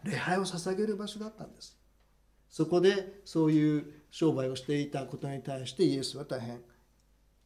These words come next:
怒りを覚え、それを表現されたわけです。そしてイエスにとっては、彼らこそ、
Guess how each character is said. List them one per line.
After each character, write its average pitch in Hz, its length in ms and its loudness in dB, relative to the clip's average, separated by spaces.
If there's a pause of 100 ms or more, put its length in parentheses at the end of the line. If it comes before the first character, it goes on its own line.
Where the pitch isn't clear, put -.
(200)
怒 156 260 -2
り 113 140 -2
を 98 180 -12 (400)
覚 127 380 -6
え、 180 80 0
そ 160 160 -2
れ 123 100 -4
を 139 160 -4
表 160 60 4
現 156 320 2
さ 143 80 -4
れ 143 100 -4
た 139 140 -6
わ 135 100 -6
け 113 120 -14
で - 120 -20
す。 - 140 -20 (1600)
そ 170 140 0
し 170 80 0
て 196 80 4
イ 190 80 6
エ 254 100 6
ス 254 140 2
に 214 80 6
と 190 120 2
っ - 20 -6
て - 160 -2
は、 190 380 4 (3000)
彼 165 160 6
ら 135 120 4
こ - 140 -12
そ、 - 220 -14